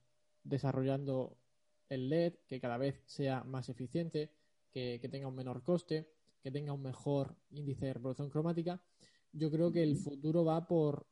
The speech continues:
poder controlar todos los sistemas de iluminación y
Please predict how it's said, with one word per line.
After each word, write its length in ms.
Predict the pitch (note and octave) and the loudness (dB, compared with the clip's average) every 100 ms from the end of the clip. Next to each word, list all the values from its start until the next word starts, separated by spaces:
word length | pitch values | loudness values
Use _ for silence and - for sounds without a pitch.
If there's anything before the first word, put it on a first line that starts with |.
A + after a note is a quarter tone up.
| - - | -12 -2
poder 440 | C#3 C#3 D3 D#3 | 2 2 2 -2
controlar 720 | - D3 C3+ C#3 D3 D#3+ D3 _ _ | -2 -2 -2 0 2 2 -2 _ _
todos 460 | C#3+ C#3 C#3 C3+ - | -4 0 0 -2 -4
los 160 | C#3 | -6
sistemas 440 | - C3+ D3+ C#3+ C3+ | -4 -6 -4 -4 -2
de 80 | C#3+ | 0
iluminación 600 | D3 D#3+ E3 F#3+ G3 G3 | 0 -2 0 0 0 -2
y 280 | G3 G#3 | 0 0